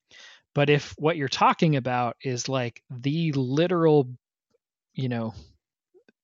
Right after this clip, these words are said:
it's page one of your investor deck, and it's the technology that your whole <laughs> system is built on, like, build it yourself. Like, that's, you know, that's gonna be a long-term component, and you, you know how it's gonna work,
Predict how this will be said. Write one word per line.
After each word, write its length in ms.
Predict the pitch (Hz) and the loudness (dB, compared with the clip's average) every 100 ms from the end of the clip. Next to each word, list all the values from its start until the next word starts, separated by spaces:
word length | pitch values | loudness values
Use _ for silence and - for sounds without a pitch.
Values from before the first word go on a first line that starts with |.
| _ | _
it's 200 | - - | -16 -14
page 440 | - - 165 147 135 | -8 -2 0 0 -2
one 320 | 139 151 143 | 0 2 2
of 120 | 123 | 0
your 300 | 120 117 113 - | -4 -6 -8 -12
investor 500 | - 117 135 143 - | -8 -4 -2 -2 -4
deck, 460 | 107 - 87 - - - - _ | -8 -8 -10 -14 -20 -20 -20 _
and 100 | 135 | -6
it's 160 | 131 - | -4 -6
the 120 | - | -8
technology 720 | - 147 - 147 160 156 131 123 | -6 -6 0 4 4 4 2 -2
that 140 | 123 | -4
your 140 | 120 | -6
whole 300 | 120 - 175 | -4 0 2
<laughs> 0 | |
system 460 | 151 - 185 - 147 | 2 4 4 4 2
is 140 | 135 | 2
built 340 | 127 156 156 - | 2 2 2 -2
on, 300 | 107 101 101 _ - - - _ | -10 -10 -14 _ -20 -20 -20 _
like, 240 | 147 139 - _ _ _ _ _ | -2 -2 -4 _ _ _ _ _
build 240 | - 165 165 | 2 4 4
it 80 | 147 | 0
yourself. 580 | 127 - 165 - - - | -2 -2 -4 -6 -12 -6
Like, 140 | 135 | -2
that's, 220 | 147 139 - | 0 -2 -4
you 160 | - 143 | -2 2
know, 360 | 147 165 160 139 | 4 6 6 4
that's 260 | 135 - | 0 -4
gonna 180 | - 143 | -4 -4
be 140 | 131 | -2
a 80 | 139 | -2
long-term 560 | 127 131 127 127 139 127 | 0 -2 -2 -4 -4 -6
component, 600 | - 113 156 143 113 110 | -6 -6 -2 -2 -2 -6
and 120 | 123 | -8
you, 140 | 123 120 _ | -8 -10 _
you 240 | - 123 117 _ _ | -14 -12 -12 _ _
know 360 | 185 123 131 139 | -12 -8 -4 -4
how 220 | 127 127 | -2 -2
it's 140 | 120 - | -4 -8
gonna 180 | 123 | -10
work, 400 | 110 156 131 - | -8 -8 -8 -10